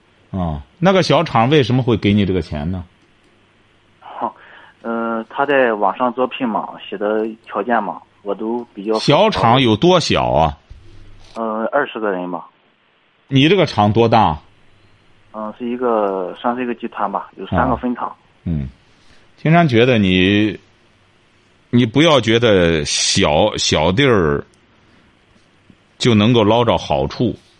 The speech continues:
Speaker 1: 小地儿有的时候也，小的，小船，小船儿好掉头，小船儿也经不住风浪。你在这里都工作了四年了，你，人家而且还是个集团，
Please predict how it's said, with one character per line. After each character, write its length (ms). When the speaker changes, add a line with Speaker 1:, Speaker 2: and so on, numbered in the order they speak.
Speaker 1:
小 320
地 100
儿 140
有 140
的 100
时 100
候 160
也， 360
小 400
的， 140
小 260
船， 160
小 340
船 200
儿 80
好 220
掉 240
头， 420
小 280
船 180
儿 180
也 200
经 280
不 80
住 120
风 240
浪。 220
你 100
在 160
这 140
里 100
都 100
工 240
作 140
了 80
四 300
年 260
了， 160
你， 500
人 240
家 100
而 160
且 140
还 100
是 100
个 80
集 220
团， 380